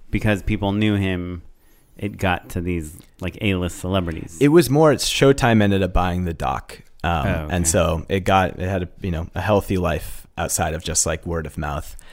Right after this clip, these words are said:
Speaker 2: And yeah, I think people, it, a couple, like, some celebrities had seen that and some, you know, had come to some screenings of it. And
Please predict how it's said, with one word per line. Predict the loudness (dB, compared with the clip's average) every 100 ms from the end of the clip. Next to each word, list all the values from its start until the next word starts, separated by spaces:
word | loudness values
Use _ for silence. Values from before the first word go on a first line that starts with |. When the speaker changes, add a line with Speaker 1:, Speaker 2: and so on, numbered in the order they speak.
| -20 -20 -12
Speaker 2:
And | -2 0 2 0 -2 -6 -16 -18 -6
yeah, | 2 4 4 2
I | 0
think | 0 4
people, | 4 6 4 4 2 -6 -10
it, | -10 -10 -12 -8
a | -6
couple, | -2 -4 -4 -4
like, | -4
some | -4 -4 -4
celebrities | -2 0 0 0 -2 -4 -6
had | -4 0
seen | 2 2
that | 0 -2 -8 -6
and | -4 -4 -6 -10
some, | -6 -4 -2 -6 -8
you | -4
know, | -4
had | -4
come | -2 -2
to | -2
some | -4 -6
screenings | -4 -4 -2 -4 -4
of | -4
it. | -4 -6 -10 -20 _ _ -4
And | 0 0 0